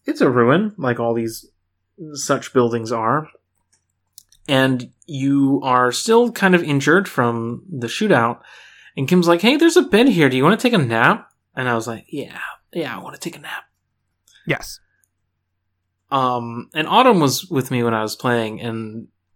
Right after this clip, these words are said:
Speaker 1: they were like, "Oh, I didn't see this." Because what happens is you get a dream sequence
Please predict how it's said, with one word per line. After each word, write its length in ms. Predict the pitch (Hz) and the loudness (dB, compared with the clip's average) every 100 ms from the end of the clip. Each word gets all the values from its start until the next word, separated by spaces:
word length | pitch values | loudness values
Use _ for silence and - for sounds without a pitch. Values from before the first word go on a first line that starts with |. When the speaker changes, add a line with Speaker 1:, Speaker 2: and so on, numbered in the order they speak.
| _ - | _ -8
Speaker 1:
they 220 | 139 123 | -2 0
were 160 | 123 131 | 2 4
like, 360 | 117 107 - _ _ - | 2 0 -8 _ _ 0
"Oh, 120 | 131 | 4
I 100 | 156 | 8
didn't 200 | 196 123 | 8 6
see 240 | - 139 | 0 -2
this." 680 | 104 127 120 - - - - _ _ | 0 2 2 0 -6 -8 -10 _ _
Because 340 | - 123 120 120 143 | -10 -2 -2 -2 -8
what 200 | 147 131 - | -6 -6 0
happens 640 | 208 311 131 113 110 - - - - - - _ _ _ - | 0 2 2 0 -6 -12 -16 -20 -20 -20 -20 _ _ _ -2
is 240 | 151 147 | 0 0
you 920 | 165 160 156 151 151 151 151 151 147 | 0 4 4 4 4 4 4 2 2
get 140 | 160 165 | 4 4
a 80 | |
dream 400 | 151 165 233 285 | 2 0 2 2
sequence 1000 | 254 - 120 - 104 113 202 - - - | 2 0 0 -2 -10 -10 -10 -8 -8 -10